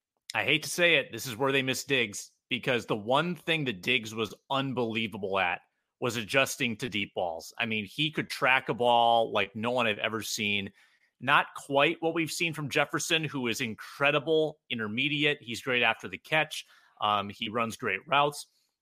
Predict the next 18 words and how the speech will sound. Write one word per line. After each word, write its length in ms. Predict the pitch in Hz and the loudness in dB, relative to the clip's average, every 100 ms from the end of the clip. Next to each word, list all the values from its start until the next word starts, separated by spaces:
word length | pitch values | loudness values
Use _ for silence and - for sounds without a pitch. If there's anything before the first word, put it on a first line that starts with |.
| _ | _
He's 260 | - 147 110 | -4 -4 -2
maybe 400 | 120 151 165 170 | 2 4 4 2
not 360 | 156 151 147 - | 4 4 2 -4
quite 480 | - 120 123 139 | -8 2 2 2
the 100 | 135 | -4
vertical 500 | 98 104 123 135 143 | -4 -2 -2 0 -2
threat 260 | - 143 127 | -2 0 0
of 140 | 110 95 | 0 0
Diggs. 380 | 123 139 123 - _ - | 2 2 -4 -16 _ 0
That's 200 | 165 185 | 2 2
okay. 340 | 135 139 127 | 2 4 2
He 120 | 120 | 2
can 120 | 135 123 | -4 -6
still 240 | - 131 | -2 0
be 180 | 120 113 | 0 -2
a 40 | |
phenomenal 500 | - 120 117 117 113 | 0 2 2 2 -2
player. 460 | - 123 113 107 | 0 2 4 2